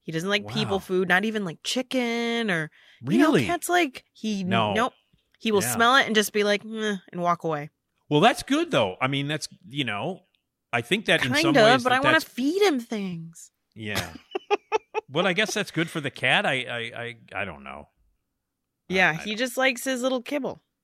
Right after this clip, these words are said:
Speaker 2: All right.
Speaker 1: That's
Speaker 2: Well,
Speaker 1: fine.
Speaker 2: good. Well, they're very good. Very cool. All right.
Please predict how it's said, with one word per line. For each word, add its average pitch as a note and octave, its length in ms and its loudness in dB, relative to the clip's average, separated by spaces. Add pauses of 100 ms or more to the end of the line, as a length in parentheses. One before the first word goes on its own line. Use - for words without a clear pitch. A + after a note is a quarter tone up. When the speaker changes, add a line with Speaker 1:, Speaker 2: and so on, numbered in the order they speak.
(200)
Speaker 2:
All G#2 80 -12
right. C#3+ 80 -6
Speaker 1:
That's E3 160 -8
Speaker 2:
Well, D#3 140 -2
Speaker 1:
fine. F#3+ 100 -6
Speaker 2:
good. C#4 200 -10
Well, - 200 -20
they're G#3+ 320 -10
very E4 240 -10 (160)
good. F#3 180 -12
Very A#3 180 -16
cool. - 320 -12 (360)
All G#2 120 -8
right. E2+ 200 -10